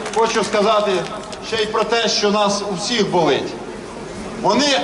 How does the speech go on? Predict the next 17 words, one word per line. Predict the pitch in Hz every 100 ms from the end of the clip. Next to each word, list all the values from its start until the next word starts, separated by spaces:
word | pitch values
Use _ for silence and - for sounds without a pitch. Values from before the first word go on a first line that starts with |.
| 190
виходячи | 214 214 247 220 196 214
навіть | 214 202
з | 202
тих | 208 -
пенсій, | 226 233 226 - 185
виходячи | 185 214 208 190 196
з | 180
багатьох | 196 202 196 214 208
питань, | 208 196 214 214 190
вони | 190 196
нас | 190 180 - -
знову | 247 254 233
обманюють, | 226 202 202 208 190 175 - -
вони | 160 165
нас | 170 160 -
знову | 202 226 208 185
брешуть. | 180 180 170 165